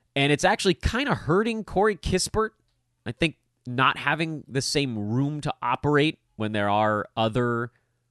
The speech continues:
I say other, but, like, legitimately good players on the court with him.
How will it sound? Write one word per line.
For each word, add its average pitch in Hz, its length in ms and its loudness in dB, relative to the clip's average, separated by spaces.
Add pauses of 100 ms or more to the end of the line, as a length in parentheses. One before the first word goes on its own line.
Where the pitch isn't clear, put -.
(160)
I - 40 -20
say - 180 -12
other, 82 280 -4
but, 78 180 -10
like, 80 200 -6
legitimately 92 760 -6
good 87 220 -6
players 101 360 -4
on 98 140 -6
the 90 60 -8
court 95 300 -8
with 95 240 -6
him. 123 300 0